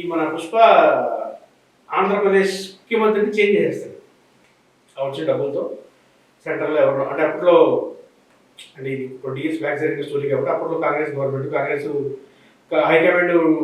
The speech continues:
డబ్బులు పంపించేస్తే ఆటోమేటిక్ చేంజ్. ఆ, అట్లా ఇప్పుడు ఉన్న ఎగ్జిస్టింగ్ చీఫ్ మినిస్టర్ ఆయనకు ఒక ఫోటో ఇవ్వలేదని చెప్పి స్మగ్లర్‌తో నేను ఫోటో దిగడం ఏంటంటే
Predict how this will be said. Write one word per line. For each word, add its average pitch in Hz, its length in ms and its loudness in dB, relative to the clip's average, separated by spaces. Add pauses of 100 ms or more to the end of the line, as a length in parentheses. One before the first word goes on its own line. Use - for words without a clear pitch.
(1300)
డబ్బులు 170 280 2
పంపించేస్తే 160 400 0
ఆటోమేటిక్ 160 400 0
చేంజ్. 143 140 -4 (100)
ఆ, - 20 2 (360)
అట్లా 220 200 0 (720)
ఇప్పుడు 175 200 -2 (160)
ఉన్న 196 140 2
ఎగ్జిస్టింగ్ 220 420 0 (1400)
చీఫ్ 202 200 -2
మినిస్టర్ 190 280 0
ఆయనకు 180 240 2
ఒక - 120 -12
ఫోటో 214 200 -2
ఇవ్వలేదని 180 400 2
చెప్పి - 180 -10 (1120)
స్మగ్లర్‌తో 175 520 2
నేను 170 160 0
ఫోటో 165 160 0
దిగడం 151 240 0
ఏంటంటే 131 240 -6